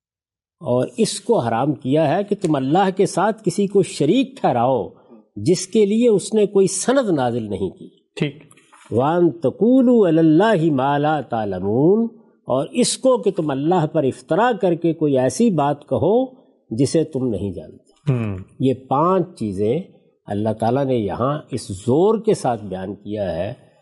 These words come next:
Speaker 1: کہ حرام کی ہیں کہ صرف یہی حرام کی ہیں۔ اسی بات کو میں نے مختلف موقعوں پر بیان کیا ہے۔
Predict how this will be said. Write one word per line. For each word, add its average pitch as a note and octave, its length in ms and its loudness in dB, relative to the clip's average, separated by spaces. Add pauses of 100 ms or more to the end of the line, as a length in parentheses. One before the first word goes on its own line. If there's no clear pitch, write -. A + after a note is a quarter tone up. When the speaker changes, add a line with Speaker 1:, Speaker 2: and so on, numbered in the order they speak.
(240)
Speaker 1:
کہ F2+ 200 -6
حرام A#2 300 -2
کی C3 260 0
ہیں D3 120 2
کہ D3 120 -2
صرف C3 420 -2
یہی G2 220 -4
حرام D#2 300 -14
کی - 160 -20
ہیں۔ - 560 -20 (600)
اسی G3+ 280 2
بات G2 280 -2
کو G#2+ 100 -6
میں F2+ 160 -4
نے G#2+ 80 -4
مختلف G#2 420 -4
موقعوں F#2+ 400 -4
پر A#2 160 -4
بیان D2+ 320 -6
کیا - 340 -16
ہے۔ - 60 -20